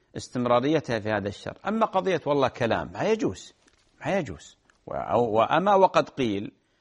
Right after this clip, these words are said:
على هؤلاء الأولاد يذهبون لعمتهم يقولون: "والله الناس تتكلم،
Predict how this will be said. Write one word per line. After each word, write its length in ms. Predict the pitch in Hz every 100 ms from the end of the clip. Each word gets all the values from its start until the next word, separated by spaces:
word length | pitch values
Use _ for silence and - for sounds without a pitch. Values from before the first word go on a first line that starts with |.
| _ -
على 180 | 110 117
هؤلاء 440 | 123 147 151 190
الأولاد 480 | 151 139 131 113 104
يذهبون 360 | 113 117 151 170
لعمتهم 640 | 131 131 113 98 127 139
يقولون: 260 | 127 127 143
"والله 160 | 165
الناس 260 | 160 175 -
تتكلم، 520 | 160 - 185 135 73